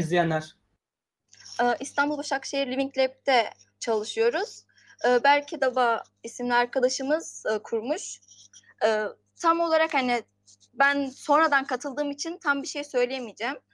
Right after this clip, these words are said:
Speaker 2: Ama, e, bayağı istekli bir ekip olarak başladı ve şu an devam ediyor. E, Başakşehir bizi çok güzel destek-,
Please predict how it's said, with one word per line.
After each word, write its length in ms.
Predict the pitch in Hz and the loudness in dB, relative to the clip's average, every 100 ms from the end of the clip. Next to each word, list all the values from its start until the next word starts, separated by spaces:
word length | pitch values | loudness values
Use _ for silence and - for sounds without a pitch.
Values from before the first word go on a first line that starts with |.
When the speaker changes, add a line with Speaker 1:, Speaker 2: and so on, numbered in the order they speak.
| _ _ _ _ | _ _ _ _
Speaker 2:
Ama, 200 | 277 320 403 - - - | 0 2 0 -4 -14 -2
e, 300 | 240 233 233 - _ _ - | 2 2 0 -4 _ _ 2
bayağı 300 | 320 330 294 | 4 6 4
istekli 520 | 277 - 302 294 330 | 0 -6 -6 -6 -4
bir 80 | 262 | 0
ekip 240 | 262 285 330 | 0 -2 -2
olarak 420 | 294 262 247 - | 0 2 0 -2
başladı 440 | 233 254 233 247 | -4 -4 -8 -4
ve 100 | 302 | -4
şu 180 | 254 233 | -2 -4
an 200 | 214 202 | -4 -4
devam 380 | 202 220 262 254 | -2 0 0 -2
ediyor. 340 | 220 226 285 453 - - _ _ 226 | -4 -2 -2 -2 -10 -20 _ _ 0
E, 100 | 220 - _ - - | 0 -6 _ -6 -2
Başakşehir 540 | 294 339 - 330 302 | 2 2 2 0 0
bizi 400 | 294 294 302 - - - | 0 0 0 0 -10 -4
çok 280 | 285 285 | -4 -4
güzel 300 | 254 247 247 | 0 2 4
destek-, 460 | 233 240 - 262 | 2 0 0 -4